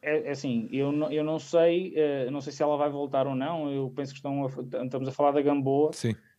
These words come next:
Speaker 1: Eh, se ela não voltar, há claramente aqui um fator, eh, fica,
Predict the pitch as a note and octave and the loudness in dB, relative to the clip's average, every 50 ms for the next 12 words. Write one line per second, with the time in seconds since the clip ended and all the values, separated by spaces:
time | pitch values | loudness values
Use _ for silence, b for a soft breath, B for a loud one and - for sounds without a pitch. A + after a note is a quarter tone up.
0 | _ - - B2 A#2 - - - D3+ D3 D#3 D#3+ D#3+ E3 E3+ E3+ D#3+ D3 E3 E3 | _ -6 -6 -6 -6 -6 0 4 6 8 8 8 8 6 4 2 4 4 4 4
1 | D#3 - E3 E3+ F#3 G3 G#3 D3+ C3+ C3+ C3 C#3 - D#3 C#3+ C#3 C#3+ D3 D3 D3+ | 4 4 2 2 2 0 0 0 -2 -2 -4 -4 -2 0 0 2 0 0 -2 -4
2 | D#3 D3+ - C#3+ C#3 D#3 D#3+ D#3 C#3+ - D3+ D3 C#3 C#3+ D#3+ D#3 E3 E3+ E3+ - | -4 -4 -6 -6 -4 -4 -4 -6 -2 0 0 0 0 0 2 4 4 4 2 0
3 | - C3+ C3 B2 A#2 - - C3+ C3+ D3 C#3+ D3+ D3 | -4 -6 -6 -6 -6 -8 -8 -4 -2 0 0 0 -2